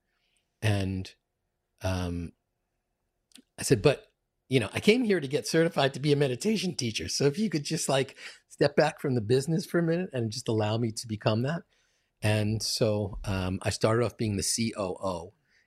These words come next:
and then became the lead educator, because once I got certified, I was teaching every single day, and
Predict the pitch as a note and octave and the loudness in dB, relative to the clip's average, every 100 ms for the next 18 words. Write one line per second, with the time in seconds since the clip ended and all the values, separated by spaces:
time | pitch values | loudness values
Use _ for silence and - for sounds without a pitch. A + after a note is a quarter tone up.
0 | - G2+ G2 G2 G#2 G#2+ A2 G#2+ - G2+ | -4 0 2 2 0 0 -2 -4 -10 0
1 | A#2 G#2 G2 F#2+ F#2+ G2 A#2+ A2 - A#2 | 0 2 0 -2 -4 -2 -2 -2 0 0
2 | A#2 - D#2+ D#2+ G#2+ - F#2+ - - G2 | 0 -4 -4 -2 -4 -4 -4 -6 -4 -4
3 | F#2+ G#2 E2+ - A#2 A2+ F#2 D2+ F2+ - | -2 -4 -2 0 0 -2 -6 -6 -8 -10
4 | - E2+ - - B2+ G#2+ E2+ F#2+ F2 G2 | -8 -8 -8 -6 -4 -4 -6 -8 -6 -4
5 | G2+ E2 D#2 A2+ G2 F#2 - _ - - | -4 -4 -4 -2 -2 -6 -18 _ -20 -20
6 | - _ G#2 F#2+ F#2+ F#2+ G2 | -20 _ -4 -2 0 -2 -4